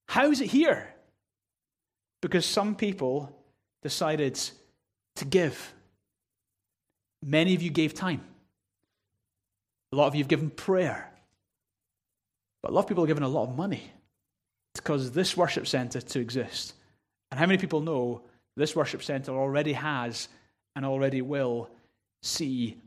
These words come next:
multitudes of people in this precious community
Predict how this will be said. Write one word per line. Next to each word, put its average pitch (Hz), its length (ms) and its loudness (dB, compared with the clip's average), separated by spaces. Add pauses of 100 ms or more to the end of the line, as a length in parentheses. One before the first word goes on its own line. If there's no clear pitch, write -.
(140)
multitudes 160 680 0
of 147 80 -2
people 120 580 -4
in 123 120 -8
this 127 140 -8
precious 139 420 0
community 120 680 -4